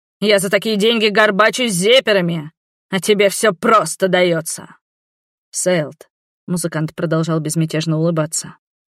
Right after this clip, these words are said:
«чтобы играть музыку, я учился с детства, резал пальцы струнами и отбивал их до мозолей клавишами,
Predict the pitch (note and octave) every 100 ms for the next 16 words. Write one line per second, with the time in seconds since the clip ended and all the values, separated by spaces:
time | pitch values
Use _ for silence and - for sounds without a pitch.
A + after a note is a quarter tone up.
0 | _ - - E3 F3 E3+ F3 E3+ D#3+ F3+
1 | E3 D#3+ D#3 - _ _ F3 F3 F3 G3
2 | G3 G3+ E3+ E3+ A#3 - - C#3+ E3 _
3 | _ D#3+ E3 F3+ F3+ F3 D#3 E3 E3 E3+
4 | - - E3 G#3+ G3 F3 D#3 D3 D#3+ D3+
5 | F3 - E3+ E3+ D#3+ F3 E3 D#3 D3 E3
6 | F3+ - F3+ A3 D3+ - D3 C3+